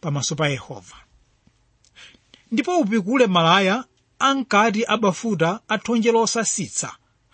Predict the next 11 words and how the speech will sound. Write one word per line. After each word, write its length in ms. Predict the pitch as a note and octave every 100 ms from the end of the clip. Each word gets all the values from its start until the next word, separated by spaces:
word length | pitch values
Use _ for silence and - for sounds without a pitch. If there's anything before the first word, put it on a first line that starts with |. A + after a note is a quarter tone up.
| - _
nusoke 880 | F3 F#3+ A3+ - C4+ C4 A3+ A#3+ C4 _
nduwira 640 | F3+ F3 F3 F3 F3 G#3 B3+ _ _ -
wa 120 | G3
bafuta, 640 | A3 F3 - G#3+ F3 - - _ _ - -
nusokenso 920 | F3+ C4 A#3 D4+ B3+ D4+ B3+ - A3 C4 _
mpango 600 | F#3+ E3 F3+ E3+ E3 G3 A#3+
wopikapika. 800 | G#3+ G3 G#3+ G3+ G3 A#2 E2+ - - _ _ _ _ _ _ _ _ _ _ _ - -
Ndipo 500 | G3 A3+ D4 C#4+ D4 _ _ _ _ -
usokere 480 | A#3 - A#3 G3+ C4
ana 260 | A3 G3 G#3+
Aaroni 500 | G#3+ E3+ D3+ F3